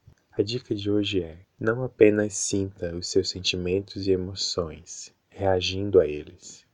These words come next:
mas também pense sobre o que se sente. Por que sente, como sente, quando, de que maneira, onde sente, et cetera.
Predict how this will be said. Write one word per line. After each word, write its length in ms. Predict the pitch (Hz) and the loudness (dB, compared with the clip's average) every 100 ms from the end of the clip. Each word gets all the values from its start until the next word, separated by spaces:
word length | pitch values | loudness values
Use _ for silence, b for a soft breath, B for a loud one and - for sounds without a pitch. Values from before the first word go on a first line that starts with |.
| _ - | _ -8
mas 220 | 95 92 | -8 -4
também 400 | - 98 98 104 - | -2 0 0 -2 2
pense 440 | 110 113 117 - 95 | 2 2 -2 -8 -8
sobre 580 | - 82 78 82 78 90 _ | 0 0 0 -8 -10 -16 _
o 80 | 90 | -14
que 160 | - | -10
se 160 | - 92 | -8 -6
sente. 640 | - - 73 - - - _ _ _ _ - | -6 -6 -8 -8 -8 -8 _ _ _ _ -10
Por 200 | 95 - | -10 -6
que 200 | - 101 | -2 0
sente, 720 | - - 90 87 87 - 87 - | -2 -6 -6 -6 -10 -10 -10 0
como 360 | 101 98 95 | 2 2 0
sente, 640 | 98 - 82 82 85 - - - | -8 -6 -6 -6 -6 -6 -8 2
quando, 560 | 98 92 87 85 85 92 - | 6 6 2 -4 -12 -14 -16
de 120 | - | -14
que 160 | - 90 | -6 -4
maneira, 760 | 90 90 85 80 80 78 90 - | -2 -2 -2 -2 -4 -10 -16 -8
onde 680 | - 92 87 82 82 - - | -2 0 -2 -8 -6 -8 -8
sente, 600 | - 82 76 - - - | -12 -12 -10 -10 -10 -10
et 60 | 85 | -18
cetera. 460 | - - 76 - | -14 -12 -12 -16